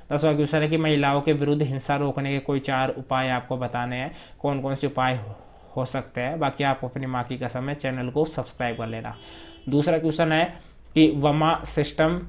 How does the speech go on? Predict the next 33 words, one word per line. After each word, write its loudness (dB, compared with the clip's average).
यानी 0
कि 4
वर्ण 2
व्यवस्था 2
क्या 0
होती 2
है, 6
पुरुषार्थ 0
क्या -2
होता -2
है, 2
इसी -2
के 0
अथवा 0
में -4
थर्ड -2
क्वेश्चन -6
है -6
कि -2
संस्कृतिकरण -4
की -4
प्रक्रिया -4
को -4
आपको -2
व्याख्या -2
सहित -6
समझाना -4
है, -6
बीस -6
नंबर -6
का -4
क्वेश्चन -8
है। -8